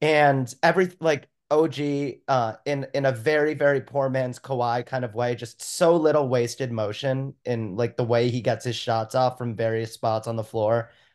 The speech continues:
Um, but I'm just so impressed by, one, like, the very, very clearly, uh, now laid out hierarchy on the Knicks.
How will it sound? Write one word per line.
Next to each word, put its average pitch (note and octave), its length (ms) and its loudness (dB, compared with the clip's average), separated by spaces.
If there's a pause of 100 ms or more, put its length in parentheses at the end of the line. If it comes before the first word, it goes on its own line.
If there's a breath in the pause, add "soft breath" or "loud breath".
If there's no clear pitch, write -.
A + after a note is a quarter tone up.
Um, A2+ 420 2 (1040 soft breath)
but D#3+ 100 6
I'm E3+ 160 4
just F#3 200 -2
so D3+ 200 4
impressed B2 760 0 (300)
by, B2 580 4 (580)
one, D#3+ 440 4
like, C3+ 360 2 (720)
the D#3 100 -2
very, E3+ 720 2
very C#3+ 360 -2
clearly, C#3 1000 -4
uh, B2+ 280 0
now C3 240 2
laid B2+ 240 0
out B2 160 0
hierarchy B2 600 -4
on C3 140 0
the B2 80 -2
Knicks. A#2+ 560 -8